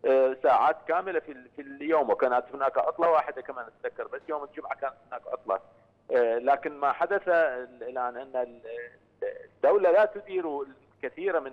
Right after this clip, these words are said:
من ال-، من المرافق وال-، والإدارات والمصانع،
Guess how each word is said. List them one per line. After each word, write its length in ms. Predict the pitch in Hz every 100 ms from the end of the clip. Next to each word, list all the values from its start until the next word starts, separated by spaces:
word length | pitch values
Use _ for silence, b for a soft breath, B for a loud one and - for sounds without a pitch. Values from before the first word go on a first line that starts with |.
| 120
من 260 | 113 123 123
ال-، 400 | 117 _ 101 110
من 100 | 123
المرافق 640 | 127 117 123 139 135 143 110
وال-، 280 | 110 110 107
والإدارات 680 | 120 120 131 123 120 123 123
والمصانع، 640 | 110 110 117 123 110 101